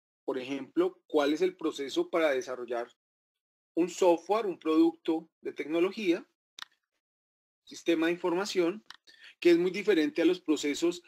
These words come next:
para la construcción de una vía, que son muy diferentes a los procesos de un proyecto industrial, que son muy diferentes a los procesos de un proyecto en el sector petrolero.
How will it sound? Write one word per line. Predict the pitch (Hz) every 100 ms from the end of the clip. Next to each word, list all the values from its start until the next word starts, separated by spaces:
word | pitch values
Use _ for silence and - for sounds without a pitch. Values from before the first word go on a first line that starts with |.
| _ -
para | 156
la | 147 -
construcción | 151 135 143 123 - 135
de | 139
una | 165
vía, | 190 196 160 214 - _ _ - _
que | - 170
son | 165 165
muy | 175
diferentes | 175 185 165 147 160 160
a | 180
los | 165
procesos | - 143 127 147 131 160 160 - _ _ _ _
de | 151
un | 147
proyecto | 156 151 160 156 170
industrial, | 175 202 226 190 170 233 - _ _ _
que | -
son | 156 147
muy | 151
diferentes | 160 180 156 143 139 160 - _ _ _
a | 156
los | 160 147
procesos | - 139 143 127 160 170 - _ _ _ _ _ _ _ _ - -
de | -
un | 143
proyecto | 156 151 160 160 160 156 - - -
en | 151
el | 147
sector | 143 - 131 -
petrolero. | 156 180 190 180 185